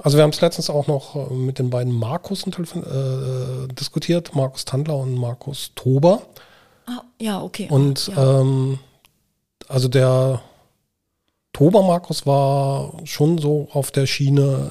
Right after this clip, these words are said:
Speaker 1: es wird was Größeres, also eher wie, wie das erste Mobile-Friendly-Update vor
Speaker 2: Mhm.
Speaker 1: vier, fünf Jahren oder wie lange ist das
Speaker 2: Mhm.
Speaker 1: her? Ähm,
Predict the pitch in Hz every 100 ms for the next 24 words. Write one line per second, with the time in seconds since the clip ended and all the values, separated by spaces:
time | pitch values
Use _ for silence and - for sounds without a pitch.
0 | 147 127 131 131 131 - - 131 156 220
1 | 190 208 - - 135 135 131 131 135 127
2 | 127 123 - - 135 - 139 127 123 127
3 | 127 123 135 135 123 143 160 156 147 -
4 | 139 156 170 160 165 170 - - 139 131
5 | 135 _ _ _ _ _ _ - 214 247
6 | 269 - 131 143 131 123 139 139 127 127
7 | 127 127 135 131 - - - - - _
8 | _ - - 131 131 131 131 131